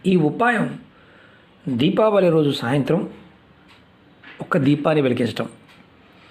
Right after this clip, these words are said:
ధనం స్థిరంగా ఉండాలి, మా ఇంటిలో పాజిటివ్ ఎనర్జీ పెరగాలి,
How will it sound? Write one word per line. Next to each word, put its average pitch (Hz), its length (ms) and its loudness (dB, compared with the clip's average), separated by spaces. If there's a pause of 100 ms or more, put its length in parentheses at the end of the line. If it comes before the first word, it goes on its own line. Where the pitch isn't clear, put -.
(1300)
ధనం 214 360 2
స్థిరంగా 185 420 2
ఉండాలి, 147 640 0 (580)
మా 151 260 2
ఇంటిలో 160 640 0 (180)
పాజిటివ్ 151 420 2
ఎనర్జీ 147 280 0
పెరగాలి, 131 640 0